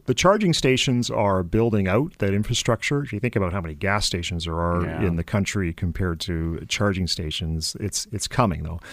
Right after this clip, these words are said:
Speaker 1: And you can see them at the, on the four oh one in particular, at all of the, um, uh, the service center,
Speaker 2: Yeah,
Speaker 1: the, the
Speaker 2: rest
Speaker 1: food,
Speaker 2: stops,
Speaker 1: the
Speaker 2: yeah.
Speaker 1: rest stops. They're
Speaker 2: Mm-hmm.
Speaker 1: now building out all the electric charging, uh, capacity there as well.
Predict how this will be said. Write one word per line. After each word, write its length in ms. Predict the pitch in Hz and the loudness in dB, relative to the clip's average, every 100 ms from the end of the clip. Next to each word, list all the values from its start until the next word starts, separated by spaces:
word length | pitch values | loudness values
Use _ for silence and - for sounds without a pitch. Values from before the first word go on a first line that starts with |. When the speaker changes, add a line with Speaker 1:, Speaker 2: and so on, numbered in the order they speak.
| - - | -16 -2
Speaker 1:
And 140 | 113 | 2
you 80 | 104 | 2
can 140 | 95 110 | 4 2
see 200 | - 147 | 4 4
them 160 | 123 | 6
at 200 | 110 - | 2 2
the, 220 | 101 92 | 0 0
on 160 | 90 90 | 0 0
the 60 | 90 | 0
four 300 | - 127 107 | 2 4 6
oh 60 | |
one 240 | 98 104 110 | 4 4 2
in 80 | |
particular, 600 | 98 - 110 - 104 104 101 | 0 -2 -4 -2 0 0 0
at 180 | 92 87 | -2 -2
all 320 | 98 104 104 | 0 0 0
of 120 | 85 | -2
the, 300 | 90 87 87 | -4 -2 -2
um, 360 | 85 85 85 87 - - | -2 -2 -4 -8 -12 -10
uh, 280 | 90 80 | -6 -6
the 100 | 78 | -4
service 380 | - - 107 113 | -4 0 0 0
center, 160 | 117 98 | -2 0
Speaker 2:
Yeah, 240 | 95 92 | 0 -2
Speaker 1:
the, 80 | 98 | -4
the 80 | 87 | 0
Speaker 2:
rest 40 | 107 | 2
Speaker 1:
food, 60 | 127 | 2
Speaker 2:
stops, 320 | 104 80 - | 0 -6 -4
Speaker 1:
the 60 | 101 | 0
Speaker 2:
yeah. 60 | |
Speaker 1:
rest 180 | 120 - | 2 2
stops. 440 | - 143 180 - | 2 2 0 -6
They're 160 | 104 101 | -4 -2
Speaker 2:
Mm-hmm. 60 | 98 | 0
Speaker 1:
now 220 | 101 95 | 0 0
building 380 | 101 98 90 90 | 0 -2 0 0
out 240 | 92 87 | 0 0
all 220 | 98 92 | 0 0
the 80 | 90 | -2
electric 400 | 87 92 - - | -4 -6 -8 -10
charging, 500 | - 85 87 82 82 | -6 -6 -6 -8 -8
uh, 280 | - 82 80 | -8 -8 -8
capacity 600 | - - 92 87 - 85 | -6 -4 -2 -4 -6 -6
there 220 | 85 80 | -4 -4
as 140 | 78 80 | -6 -4
well. 280 | 90 78 | -2 -4